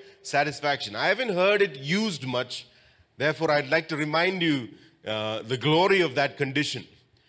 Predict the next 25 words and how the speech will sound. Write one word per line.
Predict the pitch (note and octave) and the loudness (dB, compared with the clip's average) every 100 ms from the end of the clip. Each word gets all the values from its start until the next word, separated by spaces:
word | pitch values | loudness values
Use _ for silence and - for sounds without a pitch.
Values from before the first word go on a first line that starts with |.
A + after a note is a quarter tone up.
| _ _ _ | _ _ _
An | B2+ C3 | -4 0
unsatisfied | C3+ G#3 A3+ A#3 A3+ B3 A3+ - F#3+ F#3+ B3 D4 - - _ _ _ _ - | 0 0 0 2 2 2 -4 -2 0 2 0 -4 -14 -20 _ _ _ _ -14
satisfaction. | - E3+ D#3 E3 - D3+ D#3 - F#2+ E2+ | -2 2 2 0 -2 0 0 -4 -10 -10
It's | B2 - | -10 -4
found | - G3 D4 | 2 2 2
in | C#4 | -2
this | A#3 - | -4 0
passage. | F#3+ F#3 D3 - - - _ _ | 0 0 -6 -10 -16 -20 _ _
"Blessed | A2 C3+ C#3 F#3 | -4 -4 -2 0
are | F3+ | 0
those | E3 F#3 F3 | 2 0 0
who | G3 | -2
hunger | B2+ C3 D#3 E3 F#3 | -2 -2 -2 -2 0
and," | F#3+ A#3+ A3+ _ _ _ _ _ _ _ _ _ _ | -2 -4 -18 _ _ _ _ _ _ _ _ _ _
that's | G2 G2+ | -10 -2
a | D#3 | 0
desire | D3+ D3 B2 E3 D#3+ F#3+ F#3+ | 0 -2 0 2 4 4 2
for | D#3+ | -2
something. | D#3+ D3+ D3 C3+ G2+ G2 - _ _ _ | -4 -4 -4 -6 -8 -12 -20 _ _ _
Hunger | - B2 D3 D3+ D#3 | -8 -4 -2 0 2
and | D#3 D3 | 2 2
thirst. | D3+ B2+ - - - - - - _ | 2 0 -2 -8 -10 -16 -20 -20 _
That | - D3 | -2 0
is | E3 | 2
that, | C3 D#3+ - - - | 4 4 2 -6 -8